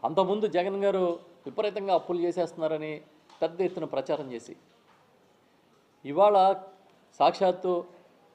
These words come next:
కేంద్ర ఆర్థిక శాఖ నుంచి ఇక్కడి వరకు అన్ని వే-, అన్ని రూపాల్లోనూ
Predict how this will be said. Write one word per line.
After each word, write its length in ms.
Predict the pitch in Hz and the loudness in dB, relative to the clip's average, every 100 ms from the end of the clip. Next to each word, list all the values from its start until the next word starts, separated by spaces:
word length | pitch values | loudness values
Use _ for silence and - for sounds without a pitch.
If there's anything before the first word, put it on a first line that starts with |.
| _ _ | _ _
కేంద్ర 260 | 156 170 170 | 0 2 4
ఆర్థిక 300 | 151 156 165 | 2 2 -6
శాఖ 300 | 165 156 151 | 0 0 0
నుంచి 460 | 156 175 185 151 - _ _ _ _ _ _ | -8 -4 -4 -4 -10 _ _ _ _ _ _
ఇక్కడి 200 | 135 170 | -6 0
వరకు 400 | 165 170 165 139 - - - _ _ _ _ - | 0 0 -2 -4 -6 -16 -20 _ _ _ _ -6
అన్ని 240 | - 214 202 | -4 0 0
వే-, 200 | 180 - | 0 -2
అన్ని 440 | 143 190 185 - | -4 -2 -4 -6
రూపాల్లోనూ 580 | 147 151 160 156 135 | -4 0 0 0 -4